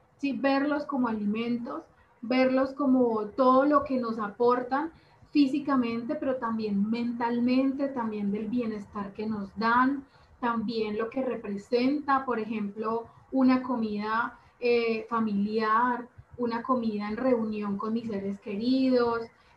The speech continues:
eh, una fiesta en la que hay postre, en la que hay, no sé, bebidas con azúcar, no importa, o sea, estamos en ese lazo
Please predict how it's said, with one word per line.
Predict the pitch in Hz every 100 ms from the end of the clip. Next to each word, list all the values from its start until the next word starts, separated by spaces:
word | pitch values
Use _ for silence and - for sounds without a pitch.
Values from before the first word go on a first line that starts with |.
| -
eh, | 240 233 226 226
una | 233 214 220
fiesta | - 262 262 302 - 277
en |
la | 240
que | 226 208
hay |
postre, | 196 240 247 269 294 - 240
en | 220
la | 208
que | - 214
hay, | 202 196 202 226
no | 240 240
sé, | 262 254
bebidas | 240 220 220 208 233
con | - 277
azúcar, | 214 202 254 254 247
no | 220
importa, | 208 202 254 294 330 240
o |
sea, | 226 208 - - -
estamos | 254 254 262 247 269
en | 311 269
ese | 226 226 233
lazo | 254 269 269 269 269 269 269